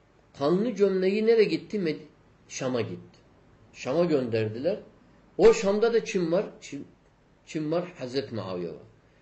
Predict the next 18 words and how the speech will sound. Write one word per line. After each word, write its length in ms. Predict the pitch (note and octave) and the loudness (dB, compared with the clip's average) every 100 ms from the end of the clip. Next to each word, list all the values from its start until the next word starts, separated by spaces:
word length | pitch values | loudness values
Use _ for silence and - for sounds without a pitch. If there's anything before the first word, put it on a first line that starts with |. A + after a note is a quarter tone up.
| _ _ | _ _
Hazret 420 | B2 C3+ A3 A#3+ | -6 2 2 2
Muaviye 440 | G3 F#3 F#3+ G3 | 0 2 2 2
de 100 | G3 | 0
Şam 300 | F#3 F3+ F3 | -2 0 0
valisidir. 600 | B2+ G#2 F#2+ - G2 F#3 - - _ _ _ _ _ _ _ _ D3+ | 2 0 -4 -12 -8 -8 -8 -18 _ _ _ _ _ _ _ _ 6
Orada 320 | G#3 G#3 G3 | 6 6 2
minberde 840 | F#3 G3 F#3+ F#3+ F#3+ F3+ A3+ C4 - - - - - - | 2 0 2 6 6 6 4 4 -8 -18 -20 -20 -20 -4
kaldırdılar 760 | C#3+ E3 E3 D3+ D#3 E3 D#3 B2+ | 2 4 4 2 2 0 0 -2
bu 60 | A2+ | -6
şeyi, 360 | A2 A2+ F2 - - _ _ _ _ A2+ A#2 | -4 -6 -6 -14 -20 _ _ _ _ -14 -2
gömleği. 560 | B2 A2+ A2 A#2+ F3 - - _ _ _ - | -2 0 -2 -2 -6 -12 -20 _ _ _ -8
Bir 120 | C3+ D#3+ | -6 -2
de 220 | E3 - - _ A#2 | -2 -2 -14 _ -6
hanımının 680 | C3+ D3 D3 F3+ A3 C4+ - _ _ _ _ | -2 0 0 2 0 -2 -16 _ _ _ _
ne 260 | A2 A#2+ - | -6 -4 -4
ile? 320 | A2+ A#2+ F#3 - - _ _ _ _ _ _ _ - | -2 -2 -2 -10 -20 _ _ _ _ _ _ _ -10
Parmakları 680 | A#2+ B2+ C3 B2+ C#3 D#3+ F#3+ | -4 0 0 0 0 2 0
kesilmiş, 880 | B2 A2+ B2 B2 C3 - - - | -6 -8 -6 -6 -6 -8 -16 -20